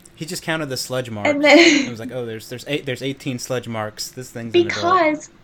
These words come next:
Speaker 2: and I say that because we, we know from later episodes, like, evolution is not an indication of age, so that doesn't mean shit. But then he's like,
Speaker 1: <laughs>
Speaker 2: "It, it's an adult Muck and it's child." What?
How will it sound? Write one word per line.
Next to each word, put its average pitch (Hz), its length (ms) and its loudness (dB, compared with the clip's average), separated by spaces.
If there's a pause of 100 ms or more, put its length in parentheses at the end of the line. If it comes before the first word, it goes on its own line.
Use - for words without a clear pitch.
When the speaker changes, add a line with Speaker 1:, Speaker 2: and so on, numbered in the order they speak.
(120)
Speaker 2:
and 302 140 4
I 311 100 6
say 330 300 2
that 247 200 6
because 254 320 -4
we, 247 160 -2
we 220 320 -2
know 233 300 6
from 247 240 -2
later 220 240 2
episodes, 196 760 -2
like, 190 240 0 (180)
evolution 233 720 0
is 196 200 -4
not 196 460 0
an 208 120 -6
indication 190 680 -6
of 165 100 -10
age, 233 560 -4 (280)
so 196 580 2 (220)
that 226 100 0
doesn't 240 180 2
mean 220 120 2
shit. 208 440 -2 (300)
But 220 180 -10
then 240 480 4 (220)
he's 240 320 -4
like, 233 440 6
Speaker 1:
<laughs> - 60 -20 (540)
Speaker 2:
"It, 285 240 6
it's 254 180 0
an 294 80 -2
adult 269 380 6
Muck 220 200 0
and 226 80 -2
it's 202 200 -4
child." 196 600 0 (460)
What? 294 560 2